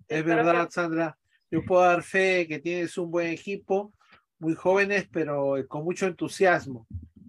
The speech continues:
Speaker 1: y que tienen mucha, este, mucha paciencia con nosotros,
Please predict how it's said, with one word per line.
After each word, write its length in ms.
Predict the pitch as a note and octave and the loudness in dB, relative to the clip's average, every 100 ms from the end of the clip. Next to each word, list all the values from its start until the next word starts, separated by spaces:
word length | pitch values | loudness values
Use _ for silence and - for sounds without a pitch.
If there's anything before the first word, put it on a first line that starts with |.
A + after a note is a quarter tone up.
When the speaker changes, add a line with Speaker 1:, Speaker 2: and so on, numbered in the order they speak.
| - | -16
Speaker 1:
y 80 | C3 | -10
que 120 | D3 | -8
tienen 280 | - E3+ F3 | -2 0 0
mucha, 720 | F3+ E3+ F3 D#3+ C#3+ B2 A2 - _ _ _ _ - | -4 -2 2 4 4 0 -2 -14 _ _ _ _ -10
este, 500 | C3 - - C3 B2+ | -10 -8 -6 -4 -4
mucha 380 | B2 D#3 F#3+ F3 | -8 -6 -2 0
paciencia 560 | D#3 - F3+ F3 D#3+ | 0 2 0 0 -2
con 180 | C3+ C3 | -2 -6
nosotros, 720 | A#2+ - C3+ A#2 A2+ - - | -6 -6 -6 -6 -8 -8 -20